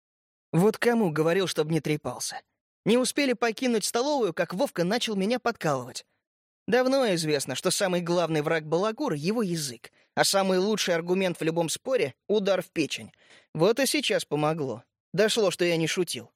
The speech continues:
причём быстро так. Но польза от всего этого была огромная,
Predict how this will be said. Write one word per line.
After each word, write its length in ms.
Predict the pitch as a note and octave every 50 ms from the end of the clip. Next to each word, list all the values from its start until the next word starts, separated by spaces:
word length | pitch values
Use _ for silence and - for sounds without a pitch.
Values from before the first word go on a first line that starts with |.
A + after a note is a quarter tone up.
| _
причём 320 | - G#3 G3+ - G3+ E3+ D3+
быстро 500 | D#3 F#3+ C#4 F4 - - - - - -
так. 300 | - - - - - _ _ _ _ _ _ _ _ _ _ _ _ _ _ _ _ _ -
Но 280 | F3 G3 G#3 G#3+ G#3+ G3
польза 460 | - G#3+ B3 C#4 D4+ C#4+ C4 D4 C#4+
от 60 | C#4
всего 300 | - - - B3+ A3+ A3+
этого 300 | A#3 A#3 - A3 G#3 G#3+
была 500 | F#3+ D#3+ D3 D3 C#3 C3+ C#3+ F3 G3+ D#3+
огромная, 600 | C#3+ C#3 - C3 B2 A#2+ A#2 A#2 G2 G#2 G2 -